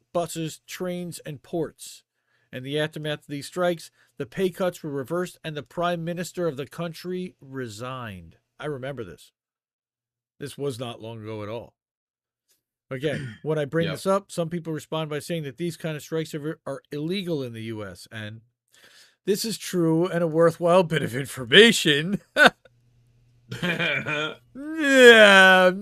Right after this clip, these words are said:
Speaker 1: yeah.
Speaker 2: Yep.
Speaker 1: But insofar as it is meant to imply that the different legal environment is what accounts for the labor radicalism, this obviously has things backwards.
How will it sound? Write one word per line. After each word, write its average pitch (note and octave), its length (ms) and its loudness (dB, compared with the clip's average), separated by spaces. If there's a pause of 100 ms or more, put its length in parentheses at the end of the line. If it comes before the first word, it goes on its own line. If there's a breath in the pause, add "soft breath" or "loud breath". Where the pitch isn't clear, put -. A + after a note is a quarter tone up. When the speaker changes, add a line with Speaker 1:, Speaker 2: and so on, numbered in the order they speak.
(120)
Speaker 1:
yeah. G3 560 6
Speaker 2:
Yep. G#3 220 -6 (360)
Speaker 1:
But C#4 140 4
insofar A3+ 600 8
as F#3 160 2
it G3 100 4
is D#3+ 160 -2
meant F#3 240 0
to F#3 120 -2
imply E3 540 -2
that D3 160 -6
the C#3+ 80 -14
different E3 380 -6
legal D#3+ 260 -4
environment C#3 580 -8
is B2 120 -12
what C3+ 160 -8
accounts C3+ 640 -14
for - 160 -14
the A#2+ 60 -10
labor C#3+ 540 -8
radicalism, A#2+ 920 -10 (920)
this C#3+ 200 -10 (100)
obviously C3 540 -8
has A#2 260 -10
things G#2+ 320 -16
backwards. - 640 -14